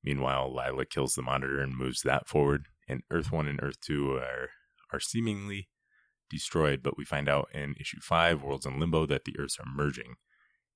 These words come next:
and there's only a small handful that remain. Alex Luthor has grown up to adulthood. Fun stuff here. Lana Lang, we get to see make a, a small cameo, and she appears a couple of times, I think. She's reporting for W G B S T V News,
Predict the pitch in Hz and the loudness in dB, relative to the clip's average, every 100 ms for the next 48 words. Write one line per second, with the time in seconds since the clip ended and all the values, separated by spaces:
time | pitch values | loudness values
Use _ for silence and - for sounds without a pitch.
0 | 64 64 62 64 65 71 67 64 - 65 | -10 -8 -6 -4 -2 0 -2 -4 -4 -4
1 | - 71 69 73 67 67 62 62 64 64 | -2 -4 -2 0 0 0 -2 -4 -10 -12
2 | - _ _ _ _ _ _ 73 71 - | -14 _ _ _ _ _ _ 2 2 2
3 | 73 67 78 65 65 64 - 67 64 80 | -2 0 0 2 -2 -4 -4 -4 0 0
4 | - - - - - 64 64 - - 67 | 0 -4 -6 -8 -4 -2 -4 -6 -4 0
5 | 69 - - 69 - - _ - 90 - | 2 0 -4 -4 -8 -18 _ -2 0 2
6 | 82 - 78 78 78 73 78 76 78 101 | 0 2 0 2 0 2 2 4 2 2
7 | 82 76 - 71 71 67 69 65 65 65 | 0 -2 -4 -4 -2 -2 -2 -4 -4 -2
8 | 65 65 65 - - 76 71 - 69 65 | -2 -4 -6 -2 0 2 0 -2 -4 -4
9 | 65 67 69 - 65 - 65 65 - - | -4 -4 -6 -6 -6 -2 -4 -4 -10 -8
10 | - 101 104 95 95 107 107 - _ _ | -4 0 2 2 2 0 -4 -16 _ _
11 | _ - 76 - 76 73 65 67 69 73 | _ -6 -4 0 0 0 -2 -2 -2 -2
12 | 65 65 64 - 64 64 64 69 73 - | -2 -4 -6 -8 -8 -6 -4 -2 -2 -6